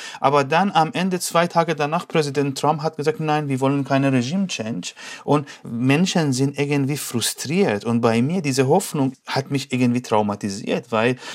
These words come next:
seit, ähm, Hinrichtung meiner Eltern jedes Mal, ich denke,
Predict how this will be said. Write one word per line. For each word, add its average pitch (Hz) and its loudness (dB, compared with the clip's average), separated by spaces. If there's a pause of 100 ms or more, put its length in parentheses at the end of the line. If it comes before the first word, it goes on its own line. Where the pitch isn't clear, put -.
seit, 113 2
ähm, 113 2
Hinrichtung 165 4
meiner 107 4
Eltern 165 2
jedes 139 4
Mal, 131 2
ich 123 -8
denke, 127 -2